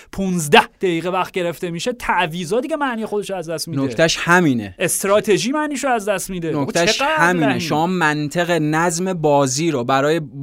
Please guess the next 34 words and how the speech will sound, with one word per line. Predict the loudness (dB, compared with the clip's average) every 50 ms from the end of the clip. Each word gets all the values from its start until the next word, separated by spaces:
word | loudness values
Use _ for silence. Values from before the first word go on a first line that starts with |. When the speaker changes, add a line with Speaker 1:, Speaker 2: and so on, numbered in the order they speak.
| -10
Speaker 2:
مربی، | -4 -2 0 2 4 4 4 2 2 0 0 0 0 0
بازیکن‌ها، | 0 0 2 2 0 -2 -4 -2 -2 0 0 0 0 -2
تماشاگر | -4 -4 -4 -2 0 -2 -2 -2 -2 -2 0 2 2 2
دارین | 2 2 0 0 0
از | -2 -2 -2
بین | -2 -2 0
می‌برین. | 0 2 2 2 2 2 0 -4 -6 -12 -20 -20 _ 2
قبلاً | 4 4 4 4 2
اگه | 0 2 2 2
دقیقه | 2 2 2 2 2 0 -2
نود | -2 -2 0 0 0 -2 -2 0
بود، | 0 2 2 2 0 -2 -4 -8 -16 -18 _ -4
مربی، | -2 0 2 2 2 2 0 -2 -2 0
بازیکن‌ها | 0 0 0 0 -2 -4 -4 -4 -2 -2
و | -2 -2
تماشاگر | -2 -4 -4 -4 -2 -2 -2 -4 -2 -2 0 -2 -2
می‌گفت | 0 -2 -2 -2 -2
سه | -2 0 0 0
تا | 0 -2 -2
پنج | -2 -2 -2 -2 -2 -2
دقیقه، | -2 -2 0
حالا | 0 0 0
با | -2 -2
توجه | -2 -2 -2 -2 -2 -4
به | -4
زمانی | -4 -4 -4 -4 -2 -4 -4 -4
که | -4 -4
اعلام | -4 -2 -2 -4 -4 -4
بشه | -4 -4 -4 -4 -4
و | -6 -6
تعویضی | -4 -2 -2 -2 -2 -4 -6 -8 -8
که | -8 -8
داره، | -6 -4 -4 -2 -2 -4
این | -4 -4 -6 -6 -8